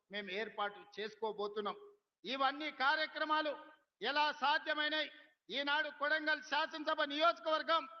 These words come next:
రాష్ట్రానికే ఒక మోడల్ కాన్స్టిట్యుయెన్సీగా రావాలి. రాష్ట్రం మొత్తం ఎవరైనా అభివృద్ధి ఎలా జరగాలంటే కొడంగల్కు వచ్చి చూసే విధంగా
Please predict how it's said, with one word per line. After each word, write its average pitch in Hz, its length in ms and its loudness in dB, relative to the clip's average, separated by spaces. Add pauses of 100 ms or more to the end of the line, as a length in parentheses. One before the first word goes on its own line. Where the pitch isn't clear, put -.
(220)
రాష్ట్రానికే 311 720 0
ఒక 302 240 2
మోడల్ 302 560 2
కాన్స్టిట్యుయెన్సీగా 302 800 -2
రావాలి. 311 580 2 (420)
రాష్ట్రం 294 480 0
మొత్తం 302 420 0 (380)
ఎవరైనా 311 460 2
అభివృద్ధి 302 420 -2
ఎలా 302 280 2
జరగాలంటే 285 920 0 (300)
కొడంగల్కు 262 640 -2
వచ్చి 247 220 -8
చూసే 247 440 -6
విధంగా 294 600 0